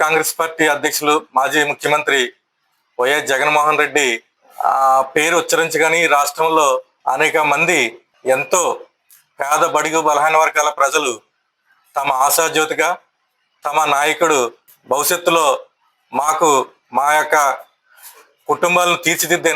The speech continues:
నాయకుడని గర్వంగా ఫీల్ అవుతున్న ఈ ఆంధ్రప్రదేశ్లో జగన్మోహన్ రెడ్డి గారి పేరు చెప్పగానే అనేక మంది ఎంతో ఉత్సాహంతో ఉప్పొంగే ఈ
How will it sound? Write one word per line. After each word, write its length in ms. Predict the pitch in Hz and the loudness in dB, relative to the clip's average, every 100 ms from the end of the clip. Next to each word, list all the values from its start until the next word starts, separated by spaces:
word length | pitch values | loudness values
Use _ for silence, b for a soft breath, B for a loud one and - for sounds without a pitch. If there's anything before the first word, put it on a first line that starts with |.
| 151 | 2
నాయకుడని 440 | 151 156 165 160 151 | 0 0 0 0 0
గర్వంగా 420 | 139 151 165 165 147 135 - b b - | -2 0 2 2 2 0 -4 b b -4
ఫీల్ 160 | 147 | 0
అవుతున్న 320 | 156 156 156 151 147 | 0 0 -2 -2 0
ఈ 20 | 143 131 | 2 2
ఆంధ్రప్రదేశ్లో 640 | 143 156 151 156 151 156 135 113 - _ _ b b b b b _ - | 0 -2 0 0 0 2 2 0 -4 _ _ b b b b b _ -4
జగన్మోహన్ 540 | 139 165 190 180 185 | 0 2 2 2 2
రెడ్డి 140 | 180 170 | 2 0
గారి 140 | 175 - | -2 0
పేరు 140 | 165 165 | -2 0
చెప్పగానే 440 | 165 147 160 170 156 127 - _ b b b b - | -2 0 0 0 0 -2 -6 _ b b b b -6
అనేక 260 | 151 170 170 156 | -2 -2 0 0
మంది 260 | 151 180 180 120 - _ _ _ _ _ _ - | 0 0 0 -2 -6 _ _ _ _ _ _ -4
ఎంతో 340 | 156 - 202 143 - - _ - | -4 -2 -4 -4 -6 -12 _ -6
ఉత్సాహంతో 580 | 143 - 185 190 190 180 131 123 - _ _ _ _ - | -4 -2 0 0 0 0 0 -2 -8 _ _ _ _ -8
ఉప్పొంగే 440 | 143 180 190 185 | -2 0 0 0
ఈ 20 | 175 | 0